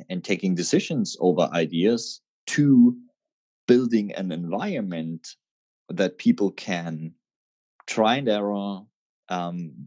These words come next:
building M V Ps, uh, getting budgets, getting obstacles out of the way, being quick, learn quick, do things." Um, and, uh,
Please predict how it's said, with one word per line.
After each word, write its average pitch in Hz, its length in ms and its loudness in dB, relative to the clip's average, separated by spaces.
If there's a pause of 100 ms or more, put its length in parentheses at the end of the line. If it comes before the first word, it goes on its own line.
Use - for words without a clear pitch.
building 110 340 2
M 107 140 -4
V 113 100 0
Ps, 92 720 -6 (340)
uh, - 380 -16 (640)
getting 107 260 6
budgets, 90 680 4
getting 95 420 2 (140)
obstacles 104 600 0
out 98 160 -2
of 95 120 -4
the 110 100 4
way, 82 500 -2 (280)
being 113 260 4
quick, 85 400 -4 (320)
learn 104 380 0
quick, 82 340 -4 (320)
do 117 240 8
things." 90 580 -6 (560)
Um, 87 540 -4 (840)
and, 90 520 -2 (200)
uh, 85 500 -4